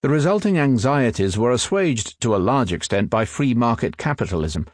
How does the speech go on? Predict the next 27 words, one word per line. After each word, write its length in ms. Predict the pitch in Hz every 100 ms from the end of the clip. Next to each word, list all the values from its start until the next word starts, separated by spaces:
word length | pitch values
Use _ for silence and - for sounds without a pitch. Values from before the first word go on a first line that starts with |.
| _ _ _ _
which 160 | 117 107
is 160 | 104
one 240 | 123 143 123
reason 420 | 92 76 113 117
why 260 | 95 95
this 200 | 92 110
particular 640 | - 104 - 170 - 85 90
ideology 760 | 87 87 95 92 92 85 90
has 180 | 82 104
become 340 | - - 98 92
so 180 | 95
popular. 520 | 87 - 139 - - - _ _ _ _ _ _ _ -
Capitalist 600 | 143 151 123 120 107 -
thinkers 520 | - 143 117 101 -
repeatedly 720 | 113 - - 151 95 90 95
calm 400 | - 147 113 98
us, 220 | 87 - - _ _ _ _
"Don't 220 | 143 202
worry, 560 | 151 139 139 117 107 92
it 120 | 127 131
will 120 | 160
be 200 | 185 180
okay. 680 | 175 - 202 180 80 76 - _ _ _ _
Provided 500 | - 135 127 160 214
the 100 | 208
economy 500 | 147 - 123 123 139
grows, 540 | 131 113 87 95 170